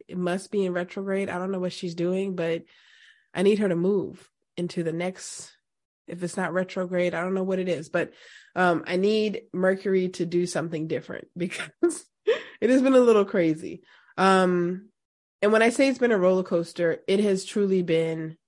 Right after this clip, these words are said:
really high highs and some lows.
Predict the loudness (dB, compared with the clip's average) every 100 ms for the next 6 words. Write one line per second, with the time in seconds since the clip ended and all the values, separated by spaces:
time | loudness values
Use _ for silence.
0 | _ _ _ _ -8 4 8 8 6 2
1 | 0 0 0 0 0 -2 -6 -12 _ _
2 | _ -6 0 0 0 0 -2 0 2 2
3 | 2 0 -4 -10